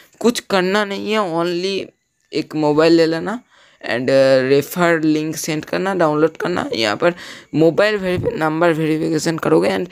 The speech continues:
ट्वेंटी रुपीस आपके अकाउंट में ढुक जाएगा। भाई ट्वेंटी रुपीस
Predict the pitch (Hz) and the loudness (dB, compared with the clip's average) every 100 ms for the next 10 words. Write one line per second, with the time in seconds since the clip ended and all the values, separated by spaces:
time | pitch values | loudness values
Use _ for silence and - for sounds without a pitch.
0 | - - _ - 190 190 - 214 180 202 | -14 -20 _ -4 -2 -2 -6 -4 -2 -4
1 | - 427 - - - - - 147 143 151 | -8 -8 -8 -4 -4 -6 -8 -8 -6 -4
2 | 190 151 151 - 135 139 131 - - - | -4 -2 -2 -2 -4 -4 -6 -10 -16 -8
3 | - 170 - - 170 160 175 180 185 190 | -2 0 0 -2 -2 -2 -2 -4 -4 -10
4 | 175 | -12